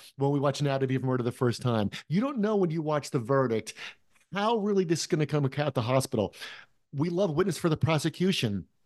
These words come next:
We're like, "Oh, it's a horrible dream with Tyrone Power," but you always get that release. You always get, quote unquote, "the truth," right? And in this one, it denies that. It, it denies that in,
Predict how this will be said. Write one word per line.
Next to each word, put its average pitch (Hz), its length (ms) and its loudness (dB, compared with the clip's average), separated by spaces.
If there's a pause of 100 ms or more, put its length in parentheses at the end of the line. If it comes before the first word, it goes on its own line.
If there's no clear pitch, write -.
(360)
We're 143 160 2
like, 135 200 -2
"Oh, 202 100 4
it's 156 80 0
a 165 60 -2
horrible 214 340 0
dream 202 220 -2
with 170 100 0
Tyrone 160 260 -2
Power," 151 380 2 (220)
but 160 100 0
you 151 220 0
always 185 320 2
get 165 160 0
that 139 200 -2
release. 127 560 -2 (220)
You - 220 -2
always 185 260 2
get, 170 180 0
quote 156 220 2
unquote, 143 300 -2
"the 131 60 6
truth," 127 460 0
right? 117 320 0 (240)
And 131 120 0
in 127 80 2
this 165 200 0
one, 170 140 -2
it 143 140 -4
denies 131 480 0
that. 120 340 0
It, 196 180 0
it 180 160 -2
denies 156 400 0
that 147 220 0
in, 131 120 0